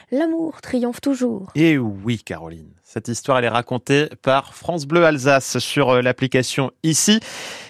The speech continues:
Speaker 2: Et elle est là pour le prouver. Tout commence le mois dernier. Les policiers de Strasbourg retrouvent une bague lors d'une perquisition, euh, dans la capitale alsacienne. Sur la boîte, il y a une seule indication.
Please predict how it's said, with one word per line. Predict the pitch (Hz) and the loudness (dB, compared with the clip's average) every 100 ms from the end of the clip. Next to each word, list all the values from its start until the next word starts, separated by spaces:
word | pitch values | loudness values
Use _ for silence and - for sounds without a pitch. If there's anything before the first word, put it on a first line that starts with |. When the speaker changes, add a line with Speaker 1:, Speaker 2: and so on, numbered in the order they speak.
| - | 0
Speaker 2:
Et | |
elle | 147 | 4
est | 165 | 6
là | 170 175 | 6 4
pour | 165 | 4
le | 160 | 2
prouver. | - 151 147 | 2 2 2
Tout | 147 180 | 2 2
commence | - 185 180 - | 2 0 -2 -2
le | 170 | 2
mois | 170 | 4
dernier. | 160 156 143 135 143 160 170 - | 4 4 4 2 4 4 2 0
Les | 123 151 | 4 2
policiers | - 156 151 - 143 | 4 4 4 2 0
de | |
Strasbourg | - - 135 123 143 | 0 0 0 0 0
retrouvent | 131 127 143 131 | 2 0 0 2
une | 135 127 | 2 2
bague | 147 175 170 123 | 4 4 2 -2
lors | 135 151 | 0 0
d'une | 135 | -2
perquisition, | 165 165 - 170 147 143 - 131 139 127 | -2 -2 -2 -2 0 -2 0 0 0 0
euh, | 104 101 | 0 -2
dans | 104 110 | -2 0
la | 117 | 2
capitale | 117 117 117 113 | 0 -2 0 0
alsacienne. | 113 110 107 - 117 135 | 2 0 -2 0 0 0
Sur | - | 0
la | 110 | 0
boîte, | 113 127 - | 2 0 0
il | |
y | |
a | |
une | 113 | -4
seule | - 139 | -2 -2
indication. | 127 120 113 - 147 | -2 -2 -4 -2 -4